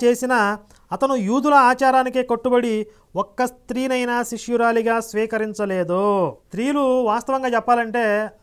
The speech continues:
ఆ, ఆయనకున్నటువంటి పన్నెండు మంది శిష్యుల కన్నా కూడా కొంచెం అడ్వాన్స్డ్గానే ఆయన మీద ఇష్టాన్ని కలిగి ఉండేవాళ్ళు. కానీ అఫీషియల్‌గా వాళ్ళలో ఒక్కరిని కూడా ఈయన శిష్యురాలిగా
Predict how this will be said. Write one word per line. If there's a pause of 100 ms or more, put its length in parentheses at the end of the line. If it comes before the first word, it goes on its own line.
(120)
ఆ,
ఆయనకున్నటువంటి
పన్నెండు
మంది
శిష్యుల
కన్నా
కూడా
కొంచెం
అడ్వాన్స్డ్గానే (600)
ఆయన
మీద
ఇష్టాన్ని (240)
కలిగి
ఉండేవాళ్ళు. (540)
కానీ (360)
అఫీషియల్‌గా
వాళ్ళలో
ఒక్కరిని
కూడా
ఈయన (120)
శిష్యురాలిగా